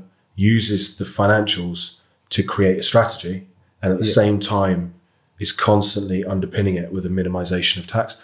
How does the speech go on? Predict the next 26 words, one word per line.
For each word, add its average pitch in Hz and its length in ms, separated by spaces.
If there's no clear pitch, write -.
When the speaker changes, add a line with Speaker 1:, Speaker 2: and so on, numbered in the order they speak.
Speaker 1:
almost 98 320
like 92 140
a 92 40
hybrid 95 460
business 98 360
advisor? 101 440
Speaker 2:
Yeah. 110 220
Speaker 1:
So - 140
that's 101 360
where 95 300
we've 104 400
now 87 240
looked 87 460
at 87 280
your 92 260
gap 92 320
analysis. 82 520
Where's 101 280
there's 104 200
a 95 40
gap? 95 460
Where 113 260
is 110 140
there 104 120
a 95 60
gap 90 460